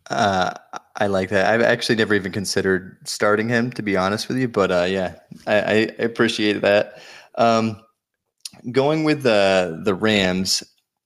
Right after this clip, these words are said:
I don't really like this. I, I, this Rams defense, I, it's kind of, uh, mind-blowing to me 'cause I,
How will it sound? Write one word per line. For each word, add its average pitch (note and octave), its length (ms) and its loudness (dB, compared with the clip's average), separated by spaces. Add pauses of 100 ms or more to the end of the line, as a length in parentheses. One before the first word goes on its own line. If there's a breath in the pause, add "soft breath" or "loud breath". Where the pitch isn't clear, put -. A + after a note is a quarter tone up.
I C3 140 2
don't D#3 220 2
really C#3+ 200 0
like C3 300 0
this. C3 200 -2 (100)
I, B2+ 200 0
I, A2 340 -4
this D3 220 -2
Rams D#3 240 0
defense, A#2 520 -2 (120)
I, C3+ 300 -2 (380)
it's A#2+ 220 -2
kind C#3+ 240 0
of, B2 200 -4
uh, G2 460 2
mind-blowing G2 540 -2
to - 120 -14
me G2 100 -6
'cause G#2 160 -6
I, G2+ 260 0